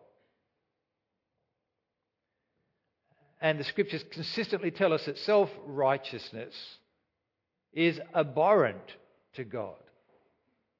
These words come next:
It's the com-, it's the ultimate anti-God statement, when I think I'm righteous in my own strength. So is this psalm, as we've gone gospel, gospel, anti-gospel,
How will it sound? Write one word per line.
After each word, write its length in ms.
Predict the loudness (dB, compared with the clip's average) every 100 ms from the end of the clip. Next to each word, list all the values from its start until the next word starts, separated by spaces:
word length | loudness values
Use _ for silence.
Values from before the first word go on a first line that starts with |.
| _ _ _ _ _ _ _ _ _ _ _
It's 160 | -8 -6
the 160 | -6
com-, 280 | -6 -6 -8 -8 -4
it's 180 | -4 -4
the 240 | -6 -6 _ 2
ultimate 640 | 4 4 0 0 -2 -4 -2
anti-God 760 | 0 0 -4 -4 0 0 0
statement, 400 | 0 2 2 0
when 120 | -2
I 40 | 0
think 160 | -4 -6
I'm 260 | 2 2 4
righteous 340 | 2 2 -2
in 100 | -6
my 200 | -2 -2 0
own 300 | 0 0 -6
strength. 460 | -12 -6 -6 -6 -20 _ _ _ _ _ -20 -20 -10 4
So 100 | 6
is 360 | 8 4 4
this 340 | 6 6 4 4
psalm, 500 | 6 10 8 8 6
as 140 | 4
we've 100 | 4
gone 300 | 2 2 2
gospel, 500 | 6 6 6 -4 -6
gospel, 720 | 2 6 6 4 -6 -8 -8 _ _ _ _ _ _ _ _ _ _ _ _ 0
anti-gospel, 1120 | 2 2 0 0 0 2 0 0 -6 -6 -6